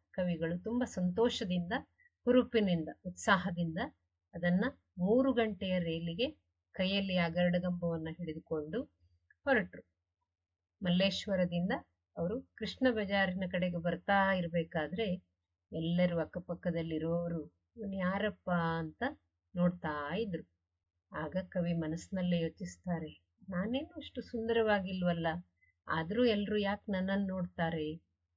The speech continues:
ಅಂತ ಮನಸ್ಸಿನಲ್ಲಿಯೇ ಯೋಚಿಸ್ತಾರೆ. ಆದ್ರೆ ಅವರಿಗೆ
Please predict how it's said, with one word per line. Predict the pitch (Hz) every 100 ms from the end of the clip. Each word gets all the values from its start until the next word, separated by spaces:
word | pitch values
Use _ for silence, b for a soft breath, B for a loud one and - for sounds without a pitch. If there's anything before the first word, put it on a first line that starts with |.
| _ _ 202
ಅಂತ | 175 202
ಮನಸ್ಸಿನಲ್ಲಿಯೇ | 254 190 180 180 226 202 175 175 208 302 - _
ಯೋಚಿಸ್ತಾರೆ. | 185 180 180 160 - 156 139 - _ _ _ _ _ _ -
ಆದ್ರೆ | 170 175 175
ಅವರಿಗೆ | 170 185 185 208 175